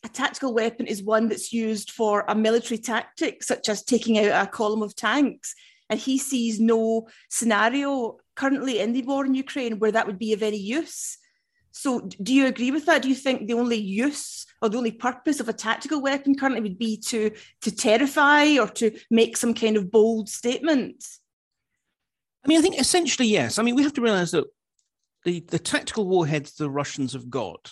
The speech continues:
Speaker 2: like the American ones, are largely dial and nuke, um, in the sense of they can be set to a whole range of yields from less than one kiloton all the way up to typically fifty, which is basically what, three Hiroshimas. So obviously that gives a certain degree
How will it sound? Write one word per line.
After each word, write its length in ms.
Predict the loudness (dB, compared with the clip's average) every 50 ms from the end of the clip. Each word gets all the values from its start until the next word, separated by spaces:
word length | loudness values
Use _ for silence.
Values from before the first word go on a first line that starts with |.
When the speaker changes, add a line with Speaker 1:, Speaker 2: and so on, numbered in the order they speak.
| -18 _ -4
Speaker 2:
like 200 | -2 -2 -2 -2
the 60 | -2
American 460 | -2 -2 -2 -4 -4 -8 -8 -8 -8
ones, 320 | -8 -8 -10 -12 -12 -14 -16 _ _
are 180 | -2 0 0 0
largely 680 | 0 0 0 0 0 -2 -2 -4 -6 -6 -8 -8 -8 -8
dial 380 | -6 -6 -4 -4 -2 -4 -4 -6
and 180 | -6 -8 -10
nuke, 320 | -10 -12 -14 -16 -16 -18 -18 _ _ -20 -20 -20 -20 -20 -20 -20 _ _ _
um, 260 | -2 0 0 0 0 2
in 80 | 2
the 80 | 2 2
sense 340 | 2 0 0 -2 -2 -4 -4
of 140 | -4 -2
they 140 | -2 -2 -2
can 600 | -2 -2 -2 -2 -2 -2 -2 -4 -4 -6 -8 -12 -14 _ _ _ _ _ _ _ -12
be 80 | -8
set 460 | -6 -4 -4 -2 0 0 0 0 -4 -10 -10 -6
to 120 | -4 -4
a 40 | -4
whole 260 | -4 -4 -4 -4 -4
range 340 | -4 -4 -4 -4 -4 -6 -8
of 80 | -10 -10
yields 460 | -8 -8 -6 -6 -8 -10 -12 -14 -14
from 200 | -12 -6 -2 0
less 220 | 2 2 2 0
than 120 | 0 -2 -2
one 140 | -2 -4
kiloton 600 | -6 -6 -6 -6 -6 -6 -6 -8 -8 -8 -10 -14 -16 _ _ _ _ _ _ _ _ _ _ _
all 140 | -4 -2 -2
the 80 | -2 -2
way 100 | -2 -4
up 160 | -6 -8 -8
to 120 | -8 -10 -8
typically 400 | -6 -6 -6 -6 -6 -8 -8 -10
fifty, 460 | -8 -8 -8 -10 -8 -10 -14 -14 -14 -16 _
which 140 | -16 -14
is 180 | -14 -14 -14 -16 _ _ _ _ _ _ _
basically 280 | -18 -16 -16 -16 -18 -18
what, 160 | -18 -18 -18
three 260 | -14 -10 -8 -8 -8 -8
Hiroshimas. 600 | -8 -8 -8 -8 -10 -10 -12 -14 -14 -14 -14 -14 _ _ _ _ _ _ _ _ _ _ _ _ _ _
So 240 | _ 0 4 4 4
obviously 280 | 4 4 2 0 0 0
that 180 | 0 0 0
gives 160 | -2 -2 -2 -2
a 60 | 0
certain 260 | 0 0 0 0 -2
degree 340 | -6 -8 -6 -6 -6 -6